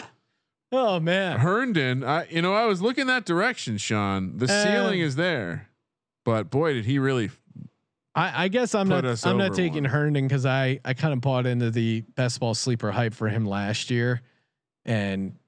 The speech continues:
Speaker 1: I had him in some drafts and really annoyed that I took him. So I, I don't want anything really to do with him, honestly.
Speaker 2: Deal. And there's M V S,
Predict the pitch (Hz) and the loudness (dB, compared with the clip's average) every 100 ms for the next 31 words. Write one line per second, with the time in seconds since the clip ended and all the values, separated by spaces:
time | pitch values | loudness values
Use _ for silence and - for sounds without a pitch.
0 | _ 131 135 131 123 107 101 - 98 101 | _ -2 0 0 0 -2 -4 -6 -6 -2
1 | 95 92 - 95 101 135 117 101 107 101 | -2 -4 -4 -4 0 0 0 0 -2 -2
2 | 101 87 90 107 95 - 104 95 156 147 | -4 -6 -6 -6 -6 -6 -4 -4 -4 -6
3 | 80 156 123 107 101 92 - 98 101 95 | -4 0 0 -2 -2 -4 -6 -6 -4 -6
4 | 90 - 92 95 90 90 87 - 104 - | -8 -10 -10 -8 -8 -6 -8 -8 -10 -12
5 | _ _ 92 101 87 - _ _ _ _ | _ _ -2 0 -2 -10 _ _ _ _
6 | _ _ _ _ _ _ _ _ _ _ | _ _ _ _ _ _ _ _ _ _
7 | 104 127 127 120 113 107 101 104 87 - | 2 2 2 0 2 2 2 0 -2 -6